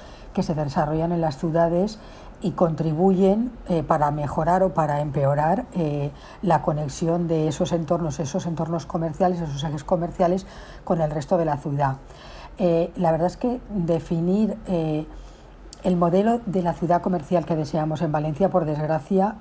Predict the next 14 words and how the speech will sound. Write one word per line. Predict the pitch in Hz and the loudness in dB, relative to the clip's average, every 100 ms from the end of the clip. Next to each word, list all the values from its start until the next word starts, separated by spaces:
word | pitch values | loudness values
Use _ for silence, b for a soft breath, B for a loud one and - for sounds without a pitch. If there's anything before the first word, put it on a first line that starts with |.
| - - | -14 -6
estamos | 147 - 160 175 175 - | -2 2 2 2 0 -8
sin, | - - 170 151 151 - - | -12 -4 -2 -2 -4 -6 -14
sin | - - 170 165 | -14 -4 -2 0
ese | 143 170 | 0 -2
plan, | 170 170 151 147 | 2 2 0 -2
¿no? | 190 | -4
Sin | - 165 | -2 -2
ese | 139 175 | 0 0
modelo | 165 165 165 | 2 2 4
de | 165 | 2
ciudad | 175 151 165 185 B B - | 0 2 0 0 B B 0
al | 175 | 0
que | 135 | 2
aspiramos. | 165 - 175 190 190 156 | -2 0 -2 0 2 -2